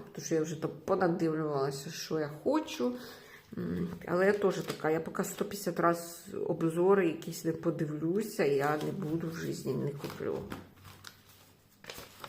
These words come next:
Це єдине, що купила оту з, з ящеркою, жахливо, просто жахливішу розмальовку. Ну, тут, бачите, я вже трошки намагаюся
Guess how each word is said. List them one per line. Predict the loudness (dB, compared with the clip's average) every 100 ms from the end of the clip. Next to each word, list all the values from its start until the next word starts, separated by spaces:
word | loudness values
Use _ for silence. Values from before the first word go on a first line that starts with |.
| -2
Це | 2
єдине, | 4 6 8 8
що | 6 0
купила | 0 0 4 4
оту | 2 0 0 -2
з, | -6 -14 -20 _ -18 -8
з | 0
ящеркою, | 2 2 -2 -10 -10 -6 -4 -4 -4 -6 -6
жахливо, | -2 -2 -2 -2 0 0
просто | -2 -4 -2
жахливішу | -2 -2 -2 0 0 2 0 -2 -4
розмальовку. | -4 -2 -2 2 4 2 -2 -12 -14 -18 -18 -18 -18 -20 -20 -10 -2
Ну, | -2
тут, | -2 -2 2
бачите, | 4 2 2 6
я | 8 8
вже | 8 2
трошки | 2 4 4 2 -2 0 0 -2 -4 4
намагаюся | 8 8 8 8 6 4 0 -2 0 2